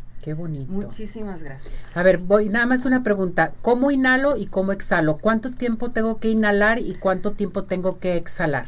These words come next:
Speaker 2: Ok, los tiempos. Ahorita, por ejemplo, inhalo profundo, es una inhalación hasta donde sienta yo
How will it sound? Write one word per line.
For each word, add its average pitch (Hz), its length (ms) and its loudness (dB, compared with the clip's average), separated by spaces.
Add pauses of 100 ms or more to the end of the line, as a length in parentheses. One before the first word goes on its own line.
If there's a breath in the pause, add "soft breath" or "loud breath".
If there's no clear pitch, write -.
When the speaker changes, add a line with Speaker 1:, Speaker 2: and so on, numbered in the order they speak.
Speaker 2:
Ok, 208 320 0
los 190 440 -4
tiempos. 143 560 -6 (400)
Ahorita, 208 440 -4
por 190 160 -6
ejemplo, 147 540 -8
inhalo 233 540 -4
profundo, 247 640 -4
es 202 200 -6
una 254 200 -6
inhalación 214 760 -6 (100)
hasta 208 420 0
donde 214 460 -4
sienta 247 600 -4
yo 240 340 -2